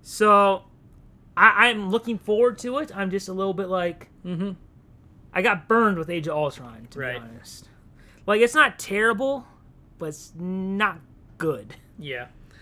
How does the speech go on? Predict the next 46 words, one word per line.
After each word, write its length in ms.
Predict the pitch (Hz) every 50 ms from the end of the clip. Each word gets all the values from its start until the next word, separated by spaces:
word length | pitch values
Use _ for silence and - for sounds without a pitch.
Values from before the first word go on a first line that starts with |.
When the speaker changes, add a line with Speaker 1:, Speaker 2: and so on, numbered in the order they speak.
| - - - - - - - -
Speaker 1:
Uh, 240 | 190 180 180 185 190
but 160 | 180 277 277
they 80 | 320 240
made 160 | 180 147 131
up 120 | 120 110
with 160 | 123 120 -
it 80 | 135 120
with 80 | 120 117
Civil 240 | - 143 123 117 110
War. 300 | 107 104 107 - - - - - - - - - - - - - -
<laughs> 20 |
Speaker 2:
Yeah. 240 | 165 170 127 123 123 - - - - - - -
Speaker 1:
I 140 | - 226 240
mean, 160 | 240 233 226
it 100 | 247 -
didn't 260 | 339 370 330 254 202
help 300 | 165 208 226 208 180 -
knowing, 360 | 185 185 185 180 185 180 170
like, 320 | 165 156 151 143 - - -
okay, 500 | 165 160 - - 135 127 123 123 127 - - - - - - - - - - - - - - - - -
we 100 | 190 190
got 220 | 185 240 240 185 214
this 220 | 220 226 220 -
movie, 220 | 165 160 160 160 165
I 80 | 165
gotta 200 | 175 185 175 156 147
wait 260 | 139 147 160 170 170
a 40 | 170
year 200 | 170 175 175 175
for 120 | 170 139 -
Civil 360 | - - 170 165 143 143 139
War. 440 | 139 151 151 165 175 190 - - -
<laughs> 200 | - - - -
Speaker 2:
Yeah. 280 | 202 139 - - 165 - -
Speaker 1:
Like, 160 | 220 214 185
that's 180 | 294 359 359 -
the 80 | 311 294
one 140 | 277 269
I 60 | 240 233
want 320 | 202 208 233 349 - -
to 80 | - 196
see. 420 | - - 285 330 320 247 190 - -
Speaker 2:
<laughs> 440 | - - - - - - - - 160 - - 214 - - - - - - - -
Speaker 1:
And 300 | 220 233 240 254 247 240
let's 140 | 233 - -
see. 400 | - 220 208 196 170 143 131